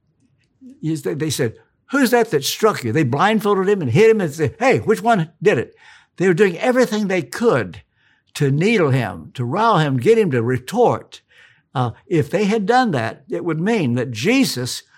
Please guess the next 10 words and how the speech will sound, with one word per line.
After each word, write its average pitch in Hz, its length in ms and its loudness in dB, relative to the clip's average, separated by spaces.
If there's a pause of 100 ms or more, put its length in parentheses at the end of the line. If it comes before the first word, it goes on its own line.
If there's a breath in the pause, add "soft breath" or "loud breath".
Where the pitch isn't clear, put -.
(480 soft breath)
could 165 180 -2
not 156 400 -4
be 185 240 2
our 160 380 -2 (180)
perfect 165 560 -2
substitute 131 880 -4 (420 soft breath)
or 160 140 0
sacrifice. 135 960 -8 (420 soft breath)
So - 440 -4 (140)
anything, 151 640 -2